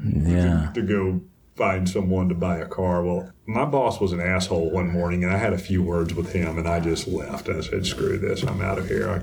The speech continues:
Speaker 2: I'm not gonna work with you guys." And, but it was just, the anxiety just became too much to where I felt like maybe I was having a nervous breakdown. Or, and I called the, the mental health professional lady,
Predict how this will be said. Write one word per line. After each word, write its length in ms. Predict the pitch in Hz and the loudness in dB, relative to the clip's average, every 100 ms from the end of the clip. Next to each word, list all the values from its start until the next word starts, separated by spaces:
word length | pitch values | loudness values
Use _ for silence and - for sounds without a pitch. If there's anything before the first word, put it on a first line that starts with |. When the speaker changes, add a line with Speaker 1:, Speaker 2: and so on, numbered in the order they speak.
| - - | -6 -6
Speaker 2:
I'm 100 | 90 | -4
not 100 | 92 | -2
gonna 220 | 95 92 95 - - - - - - - - | -2 -4 -4 -8 -14 -16 -16 -16 -20 -20 -12
work 260 | 78 80 - | -6 -4 -4
with 180 | 92 95 | -6 -2
you 100 | 87 | 0
guys." 420 | 90 82 85 87 | 0 0 0 -2
And, 600 | 101 90 87 92 - - | -2 0 0 -2 -10 -6
but 100 | 104 | -2
it 120 | 104 | 0
was 120 | 101 98 | -2 -6
just, 380 | 120 110 - - _ | -6 -8 -10 -16 _
the 160 | 123 120 | -2 0
anxiety 680 | 107 90 85 80 80 80 80 | 2 2 0 -2 -2 -2 0
just 340 | 90 87 - | 0 -2 -2
became 460 | 85 - 90 80 80 | -6 -2 -2 -2 -4
too 260 | - 92 | -2 0
much 340 | 85 80 82 - | 0 -2 -2 -2
to 80 | |
where 200 | 82 82 | -2 -2
I 20 | 80 | -2
felt 240 | 95 92 | -2 -2
like 160 | 92 90 | -2 -2
maybe 240 | 87 82 | -2 -2
I 20 | |
was 120 | 85 | -4
having 220 | - 98 87 | -4 -2 -2
a 60 | |
nervous 280 | 82 87 90 | -2 -2 -4
breakdown. 600 | - 104 90 101 95 98 | -4 -6 -4 -2 -2 -2
Or, 160 | - - - - - - | -4 -8 -12 -20 -20 -4
and 440 | 107 92 87 87 - - _ _ - | -2 0 0 -2 -8 -20 _ _ -8
I 60 | 95 | -6
called 400 | - 90 92 90 | 0 2 2 2
the, 260 | 87 85 - - | 0 -2 -8 -6
the 80 | 92 | 0
mental 300 | 90 90 90 | 2 2 2
health 260 | 85 71 | 0 -2
professional 600 | - 98 98 87 - 85 | -4 -2 0 0 -2 -2
lady, 480 | 82 85 87 90 90 | 0 0 0 0 -2